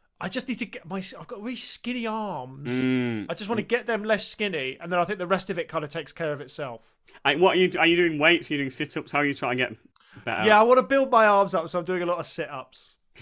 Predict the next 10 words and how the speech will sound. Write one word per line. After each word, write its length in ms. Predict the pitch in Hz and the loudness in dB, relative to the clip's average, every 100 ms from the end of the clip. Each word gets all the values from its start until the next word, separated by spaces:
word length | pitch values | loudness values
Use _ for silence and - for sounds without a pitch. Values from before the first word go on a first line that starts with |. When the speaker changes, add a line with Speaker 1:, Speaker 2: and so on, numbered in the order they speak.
| 131 | 0
Speaker 2:
No, 100 | 220 | 8
I 140 | 208 196 | 10 10
just 120 | 214 | 6
meant 120 | 214 | 2
in 120 | 190 | 2
general, 280 | 185 180 185 | 2 2 4
what's 240 | 151 170 - | 2 0 -2
your 120 | 156 | -2
regime? 800 | 147 143 120 135 127 113 98 87 _ _ _ - _ 466 _ _ _ 202 | 0 0 0 0 0 0 -6 -14 _ _ _ -20 _ _ _ _ _ -4
Speaker 1:
Well, 420 | 190 208 147 120 | 4 6 4 -4